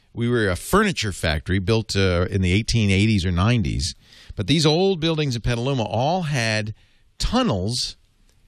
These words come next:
that led down to the river. The river's about half a mile away,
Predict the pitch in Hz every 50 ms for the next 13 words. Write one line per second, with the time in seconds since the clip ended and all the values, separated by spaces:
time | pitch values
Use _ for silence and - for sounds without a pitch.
0 | _ - - - 139 143 147 139 117 139 135 135 131 127 127 135 143 180 247 262
1 | 190 113 71 62 69 - 107 120 175 226 220 196 143 117 110 101 107 104 104 101
2 | 110 139 135 131 - - 113 110 104 98 95 90 85 82 95 147 185 151 104 90
3 | 98 110 123